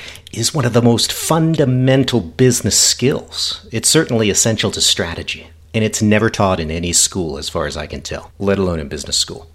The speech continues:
<laughs> It can only really be learned by uncritically accepting opportunities or offers that appear out of the blue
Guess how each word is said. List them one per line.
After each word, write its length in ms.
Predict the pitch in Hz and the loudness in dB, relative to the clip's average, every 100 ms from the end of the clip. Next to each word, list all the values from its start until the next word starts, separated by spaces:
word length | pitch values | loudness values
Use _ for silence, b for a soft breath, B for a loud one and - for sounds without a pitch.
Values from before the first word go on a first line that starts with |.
| - - - - - - | -20 -20 -20 -20 -20 2
<laughs> 420 | 202 214 196 143 123 - - - - - - | 6 8 6 2 -4 -16 -20 -20 -20 -6 -4
It 120 | 139 | 2
can 120 | 151 | 4
only 380 | 170 214 202 156 | 6 6 4 2
really 240 | 143 147 | 0 -2
be 140 | 120 120 | 0 0
learned 340 | 117 110 104 | 0 0 0
by 140 | 98 | 2
uncritically 760 | 95 104 98 - 139 135 127 120 | 2 0 -2 0 0 2 0 0
accepting 600 | 95 - - 127 - 120 | 0 2 2 0 0 2
opportunities 840 | 104 95 - - 113 107 95 87 78 | 4 2 -2 -6 -2 0 0 -2 -2
or 120 | 82 | -4
offers 520 | 92 90 101 95 82 | 0 2 2 -2 -4
that 160 | 87 80 | -4 -4
appear 400 | - 113 98 - | -2 2 2 2
out 180 | 104 107 | 2 4
of 100 | 107 | 2
the 40 | |
blue 640 | - 92 104 92 - - | 0 -2 0 0 -4 -16